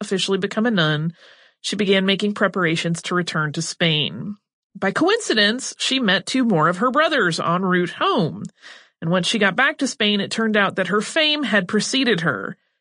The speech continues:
Huge crowds gathered to see the lieutenant nun in her men's clothes.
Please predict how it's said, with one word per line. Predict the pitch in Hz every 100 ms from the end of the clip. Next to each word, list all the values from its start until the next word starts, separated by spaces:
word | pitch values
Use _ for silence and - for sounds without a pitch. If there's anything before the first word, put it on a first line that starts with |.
| _
Huge | - 320 320 311 277 -
crowds | - 254 247 233
gathered | 226 226 208 165 156 190
to |
see | 175 214
the | 190
lieutenant | 180 180 - 233 269 190
nun | 180 175 180 202
in | 190 165
her | 190
men's | 185 160 160 165
clothes. | - 151 127 113 - - - -